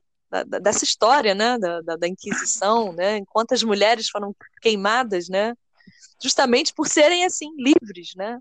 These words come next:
por quererem isso, né, por serem, é, donas de seu nariz, né. Então, é uma coisa triste da história da gente, né,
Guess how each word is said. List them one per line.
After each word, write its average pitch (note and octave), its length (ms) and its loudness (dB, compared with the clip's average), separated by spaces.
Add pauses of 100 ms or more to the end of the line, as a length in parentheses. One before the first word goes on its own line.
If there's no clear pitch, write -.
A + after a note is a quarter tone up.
por - 160 -6
quererem B3+ 680 4
isso, - 300 -8
né, F3+ 200 -14 (100)
por - 140 -20
serem, G#3+ 580 -2 (640)
é, F#3 300 0
donas A3+ 480 4
de F#3 200 -6
seu G#3 180 -4
nariz, G3 760 -2
né. F#3+ 380 -4
Então, A#3+ 360 -8
é G#3+ 100 2
uma B3 220 -2
coisa B3+ 600 0
triste - 440 2
da A3 100 2
história G#3+ 540 2
da G3 140 2
gente, G#3+ 480 0
né, A3 220 -2